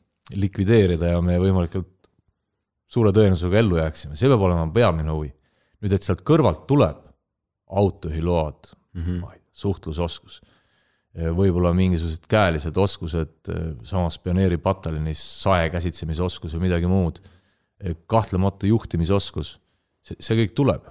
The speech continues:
Speaker 1: aga ma ei, mulle ei meeldi seda propageerida. Meil siin paar aastat tagasi oli uuring, mis ütles, et ajateenistuse läbinud noormees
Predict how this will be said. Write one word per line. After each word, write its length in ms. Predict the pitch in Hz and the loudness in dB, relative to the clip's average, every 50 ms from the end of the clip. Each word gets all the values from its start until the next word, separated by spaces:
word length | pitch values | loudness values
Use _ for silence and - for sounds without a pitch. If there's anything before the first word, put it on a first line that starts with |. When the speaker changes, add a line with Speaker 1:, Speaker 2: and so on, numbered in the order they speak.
| - _ _ - | -20 _ _ -2
Speaker 1:
aga 140 | 98 95 95 | 0 2 4
ma 200 | 95 98 101 98 | 4 4 4 4
ei, 320 | 95 95 95 92 92 90 - | 4 2 2 2 0 0 0
mulle 260 | 82 110 123 127 107 | 0 2 4 6 6
ei 40 | 101 | 6
meeldi 240 | 113 123 113 90 80 | 6 4 4 2 0
seda 160 | 78 82 82 | -2 -4 -4
propageerida. 720 | - - 104 95 - 90 87 104 110 98 80 65 58 - - _ _ _ _ _ _ _ _ _ _ _ _ _ - | -2 0 -2 0 0 0 0 2 2 2 0 -4 -8 -16 -20 _ _ _ _ _ _ _ _ _ _ _ _ _ -6
Meil 100 | 98 98 | -2 0
siin 140 | 98 107 98 | 0 2 2
paar 240 | 123 131 123 107 | 4 4 6 6
aastat 280 | 95 90 - - 85 - | 4 2 0 -4 -6 -2
tagasi 320 | - 127 123 107 90 85 | 0 0 2 2 0 0
oli 120 | 92 90 95 | 0 2 2
uuring, 520 | 113 127 139 139 127 110 90 85 82 80 - - _ _ _ _ _ _ _ _ _ _ _ _ _ _ _ _ - | 4 4 4 4 4 4 2 2 0 -2 -6 -12 _ _ _ _ _ _ _ _ _ _ _ _ _ _ _ _ -4
mis 140 | 95 87 | 0 2
ütles, 300 | 104 127 123 - 98 90 | 2 2 2 0 0 0
et 160 | 90 90 - - | 0 -2 -2 0
ajateenistuse 800 | 101 123 131 110 95 95 92 90 90 82 - - 90 90 95 | 2 4 4 4 4 2 2 2 0 -2 -4 -6 -4 -2 0
läbinud 640 | 95 104 117 123 117 110 95 87 87 82 78 - - | 2 2 2 2 2 2 0 2 0 0 -2 0 2
noormees 640 | 110 117 117 104 87 85 85 82 80 78 - - | 4 4 6 6 4 4 2 0 0 -2 -4 -8